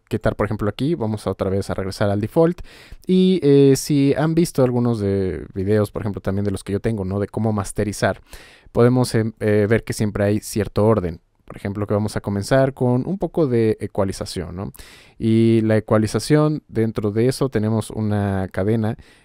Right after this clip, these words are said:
eh, por ejemplo, como esta, ¿no? Cortando subgraves y los más altos. Después de eso, podemos meter otro ecualizador,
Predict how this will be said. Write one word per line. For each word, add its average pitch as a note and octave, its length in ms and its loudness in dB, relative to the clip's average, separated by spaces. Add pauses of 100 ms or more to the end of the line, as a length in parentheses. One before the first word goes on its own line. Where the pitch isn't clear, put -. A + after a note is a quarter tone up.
(100)
eh, F2+ 560 -2 (140)
por F#2 100 -6
ejemplo, G2 220 -6
como F#2 220 -4
esta, F2 220 -6
¿no? A2 140 -4
Cortando A2+ 800 0
subgraves C3 680 2
y A#2 240 -2
los F#2+ 160 -4
más F#2+ 180 -4
altos. - 380 -10 (280)
Después A#2+ 360 0
de D3 160 8
eso, F3+ 320 4 (300)
podemos G#2+ 440 -2
meter G#2+ 360 0
otro A#2 320 2
ecualizador, C#3+ 640 2